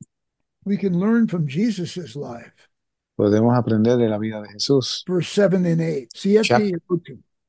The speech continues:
Speaker 2: what chapter?
Speaker 1: Five, cinco.
Speaker 2: Ok, Hebreos capítulo cinco, versos siete al ocho.
Speaker 1: Who in the days of his flesh, when he had offered up prayers and supplications with strong cryings and tears,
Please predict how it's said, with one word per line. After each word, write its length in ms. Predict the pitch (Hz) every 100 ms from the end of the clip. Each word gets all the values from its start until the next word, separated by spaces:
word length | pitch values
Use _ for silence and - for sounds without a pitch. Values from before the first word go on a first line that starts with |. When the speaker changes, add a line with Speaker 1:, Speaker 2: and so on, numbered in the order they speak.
| -
Speaker 2:
what 180 | 135 123
chapter? 540 | 147 156 185 185 - _ _ _ _ _ _ _
Speaker 1:
Five, 400 | 185 190 160 127
cinco. 580 | - 240 214 185 123 - _ _ -
Speaker 2:
Ok, 180 | 107 104 95
Hebreos 300 | 123 117 160
capítulo 420 | 156 147 151 147 127
cinco, 540 | 185 202 190 208 208 _ _ _ _ _ _ _
versos 460 | 117 139 139 151 127
siete 280 | 147 151 147
al 100 | 127
ocho. 260 | 104 -
Speaker 1:
Who 180 | - 214
in 140 | 226 190
the 100 | 175
days 460 | 147 220 294 220
of 120 | 214
his 200 | 202 208
flesh, 480 | - 202 214 214 -
when 160 | 190 180
he 100 | 180
had 140 | 170
offered 420 | 175 233 226 233
up 140 | 220 220 _
prayers 540 | 214 220 233 233 -
and 100 | 185
supplications 920 | - 214 190 196 - 208 220 233 226 196
with 180 | 175 117
strong 520 | - 202 240 277 233
cryings 500 | 208 220 220 220 214
and 240 | 214 170
tears, 460 | 208 196 180 190